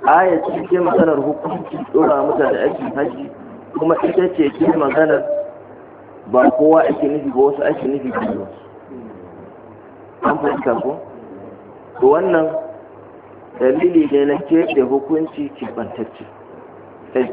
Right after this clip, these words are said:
su sadaddi wanda yake haɗaɗɗe da wato abin da ya zo da kuma, da kuma abin da ya zo da keɓewar duk a tare a guri guda. Shi ake cewa muttasil, wanda baya zaman kansa daban.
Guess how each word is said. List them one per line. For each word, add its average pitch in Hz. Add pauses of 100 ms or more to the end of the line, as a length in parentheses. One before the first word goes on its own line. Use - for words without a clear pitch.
(140)
su 113
sadaddi 123 (340)
wanda -
yake 131 (340)
haɗaɗɗe - (540)
da 117
wato 117
abin 151
da 139
ya 151
zo 156
da 185
kuma, 143 (340)
da 120
kuma 151
abin 143
da 135
ya 131
zo 143
da 135
keɓewar 117
duk -
a -
tare 107
a 110
guri 104
guda. - (2500)
Shi 151
ake 165 (100)
cewa 139
muttasil, 120 (1300)
wanda 151
baya 151
zaman 135
kansa 135
daban. -